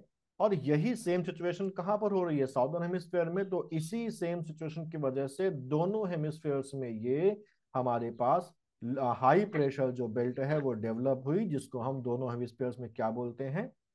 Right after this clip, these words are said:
हॉर्स लैटिट्यूड बोलते हैं। ठीक है,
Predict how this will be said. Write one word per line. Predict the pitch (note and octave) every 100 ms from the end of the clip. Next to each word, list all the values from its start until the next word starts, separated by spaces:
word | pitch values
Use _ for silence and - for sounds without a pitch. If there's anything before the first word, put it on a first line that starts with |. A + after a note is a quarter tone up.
| _ _ -
हॉर्स | D#3+ F#3 D#3+
लैटिट्यूड | C#3 C#3 B2+ A#2+ C3+ - _ _
बोलते | G2+ G#2 F#2+ - D#2+
हैं। | C#2 E2 - _ _ _ _ _ _ _ _
ठीक | - F#3
है, | -